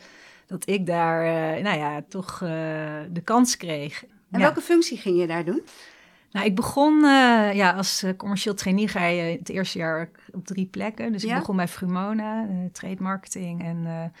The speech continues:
Speaker 1: daarna ben ik naar Mexico nog gegaan. Nou,
Speaker 2: Wauw.
Speaker 1: dat was ook echt een fantastische tijd. En, eh, eh,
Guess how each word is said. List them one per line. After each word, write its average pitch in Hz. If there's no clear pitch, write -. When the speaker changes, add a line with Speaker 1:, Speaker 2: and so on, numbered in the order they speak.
Speaker 1:
daarna 165
ben 156
ik 156
naar 147
Mexico 233
nog 214
gegaan. 190
Nou, 151
Speaker 2:
Wauw. 185
Speaker 1:
dat 202
was 165
ook 185
echt -
een 190
fantastische 185
tijd. 185
En, 175
eh, 160
eh, 175